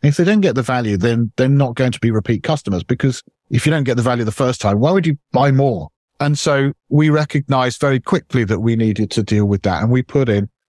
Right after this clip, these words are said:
customer success services. And a lot of that is working very closely with the team manager to help them build a customer success training success plan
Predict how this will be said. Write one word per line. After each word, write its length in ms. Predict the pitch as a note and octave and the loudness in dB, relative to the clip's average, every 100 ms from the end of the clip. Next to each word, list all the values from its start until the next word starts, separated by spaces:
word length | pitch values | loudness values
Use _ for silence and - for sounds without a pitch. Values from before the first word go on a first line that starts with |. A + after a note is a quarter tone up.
| - | -4
customer 380 | B2+ A#2 A2+ G#2+ | -4 -2 -2 -2
success 440 | - - - G2 | -2 -2 -2 -4
services. 600 | - G#2 G2 F#2+ - C2 - _ _ | -2 0 0 -2 -4 -6 -10 _ _
And 180 | B2 A#2 | -2 0
a 60 | A#2+ | 0
lot 160 | C3+ | 0
of 80 | B2 | 0
that 220 | G#2+ G#2 - - | -2 -4 -6 -2
is 360 | A#2 G#2+ - - _ _ - | 0 0 -4 -12 _ _ -2
working 500 | B2 D3 D#3+ - C#3 | 2 2 0 -2 0
very 200 | G#2+ G#2+ | 0 -2
closely 440 | - A#2+ - F#3+ | -2 -2 0 -2
with 220 | B2+ G#2+ | 0 -2
the 200 | A2 G#2 | -2 -2
team 280 | G2+ - B2+ | -2 -2 0
manager 440 | G2+ G2+ G2+ D#3 F#3 _ _ _ _ - | 0 0 -2 -4 -6 _ _ _ _ -4
to 100 | A2+ | -2
help 220 | B2+ B2+ | 0 -2
them 180 | A#2+ A#2 | -2 0
build 420 | A2 A2 G#2+ G#2 - | 0 0 0 -2 0
a 280 | G#2+ G#2 - _ _ _ _ | 0 0 -4 _ _ _ _
customer 400 | - F#3 - D#3 | -4 -2 0 0
success 540 | C#3+ - - C#3 B2 - | 0 -2 -2 -2 -2 -6
training 600 | - D#3 D3+ G#2+ B2 D3 - _ _ | -6 -2 0 2 0 -4 -8 _ _
success 500 | - - - - D3 | -4 -4 -2 -2 -2
plan 380 | - - G2+ B2+ | -4 -2 0 0